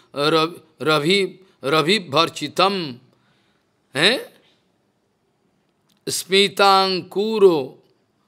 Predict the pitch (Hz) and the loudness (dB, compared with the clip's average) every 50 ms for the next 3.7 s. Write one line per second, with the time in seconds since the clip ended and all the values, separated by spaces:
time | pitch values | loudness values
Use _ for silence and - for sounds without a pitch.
0 | _ _ - - - - 156 180 190 208 196 190 196 190 185 180 175 165 - - | _ _ -16 -16 -14 -6 -2 0 0 0 0 0 2 2 2 2 0 -4 -6 -4
1 | 175 190 202 202 202 190 190 175 156 143 147 - _ _ _ _ _ _ _ _ | -4 -2 0 2 4 4 4 4 4 -2 -8 -14 _ _ _ _ _ _ _ _
2 | _ _ _ _ _ _ _ _ _ _ _ _ _ _ _ _ _ _ _ _ | _ _ _ _ _ _ _ _ _ _ _ _ _ _ _ _ _ _ _ _
3 | _ _ _ _ _ - 139 147 175 196 190 156 139 - | _ _ _ _ _ -6 -2 0 0 2 0 -2 -4 -6